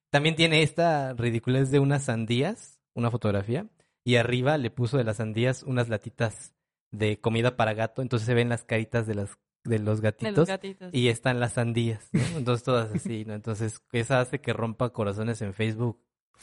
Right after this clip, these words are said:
Speaker 1: uf,
Speaker 2: <laughs>
Speaker 1: tremendamente, ¿no?
Speaker 2: Sí.
Speaker 1: Pero
Speaker 2: Sí.
Speaker 1: cositas así tiene Gabriel Orozco que, pues, de plano,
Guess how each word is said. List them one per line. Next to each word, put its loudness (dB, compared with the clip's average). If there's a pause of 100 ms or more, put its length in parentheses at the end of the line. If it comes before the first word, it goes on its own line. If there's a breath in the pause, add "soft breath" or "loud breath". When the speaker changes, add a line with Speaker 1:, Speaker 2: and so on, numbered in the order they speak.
(120)
Speaker 1:
uf, -10 (120)
Speaker 2:
<laughs> -20
Speaker 1:
tremendamente, 0
¿no? -6 (160)
Speaker 2:
Sí. -12 (440)
Speaker 1:
Pero 6
Speaker 2:
Sí. -2
Speaker 1:
cositas 2
así -6
tiene -4
Gabriel 0
Orozco -10
que, -14
pues, -18
de -4
plano, -4